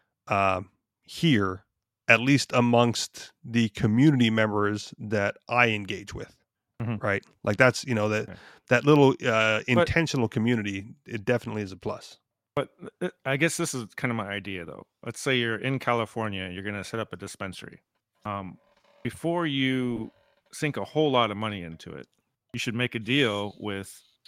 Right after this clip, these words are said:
Speaker 2: the, the police and say, you know, "You're gonna defend me, right? If the D E A comes." And, and that's, that's the level that you need to
Speaker 1: Yeah.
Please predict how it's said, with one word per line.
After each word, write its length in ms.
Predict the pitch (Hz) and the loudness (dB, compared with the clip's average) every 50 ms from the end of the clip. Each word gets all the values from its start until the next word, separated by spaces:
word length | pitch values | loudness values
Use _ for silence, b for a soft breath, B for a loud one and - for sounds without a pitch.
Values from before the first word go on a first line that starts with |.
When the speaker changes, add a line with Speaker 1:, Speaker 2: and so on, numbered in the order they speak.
| _ _ _ _ - | _ _ _ _ -10
Speaker 2:
the, 240 | 110 104 98 92 - _ - | -8 -6 -6 -8 -10 _ -12
the 120 | - 110 95 | -10 -10 -10
police 500 | - - 120 120 101 92 98 - - - | -8 -6 -6 -4 -4 -6 -8 -12 -14 -16
and 120 | - 107 | -14 -10
say, 400 | - 110 101 95 92 92 92 - - _ _ _ _ - | -8 -6 -6 -4 -6 -8 -10 -12 -18 _ _ _ _ -14
you 80 | 98 | -12
know, 220 | 92 87 87 - - _ _ _ _ _ _ _ _ _ - | -10 -10 -12 -14 -16 _ _ _ _ _ _ _ _ _ -12
"You're 120 | 107 107 | -10 -8
gonna 220 | 98 120 113 107 98 | -6 -6 -6 -6 -6
defend 360 | 95 92 95 - 170 180 156 | -8 -10 -6 -2 0 0 0
me, 80 | 113 92 | -2 -4
right? 300 | 85 82 98 120 147 - _ _ _ _ _ _ _ _ - | -6 -6 -4 -4 -4 -4 _ _ _ _ _ _ _ _ -10
If 160 | 110 107 101 - _ _ _ | -8 -8 -8 -10 _ _ _
the 120 | - 107 101 | -10 -10 -10
D 180 | 92 117 120 - - | -8 -8 -10 -8 -6
E 60 | 117 131 143 | -4 -4 -4
A 40 | 127 | -4
comes." 420 | - 104 92 - - - - - _ _ _ _ _ _ _ _ - | -6 -8 -12 -14 -16 -20 -20 -20 _ _ _ _ _ _ _ _ -10
And, 280 | 110 110 107 107 98 - _ _ _ _ _ _ _ _ - | -8 -8 -8 -8 -10 -14 _ _ _ _ _ _ _ _ -12
and 100 | 117 120 | -8 -4
that's, 280 | 127 135 139 - - - - - | -2 -2 -2 -4 -6 -8 -2 0
that's 300 | 143 143 - - - - _ _ _ _ _ _ _ _ _ _ - | 0 0 0 -4 -18 -18 _ _ _ _ _ _ _ _ _ _ -8
the 80 | 113 | -6
level 340 | 110 113 123 123 113 113 107 104 | 0 2 2 2 2 0 -2 -4
that 140 | 101 - | -6 -8
you 80 | - 101 | -8 -8
need 480 | 104 120 147 143 104 95 101 101 117 - _ _ _ _ _ _ _ _ _ _ | -6 -4 -2 -2 -4 -4 -8 -12 -14 -18 _ _ _ _ _ _ _ _ _ _
to 160 | - 110 98 95 | -8 -6 -2 -2
Speaker 1:
Yeah. 200 | 143 123 98 95 | -2 -2 -2 -6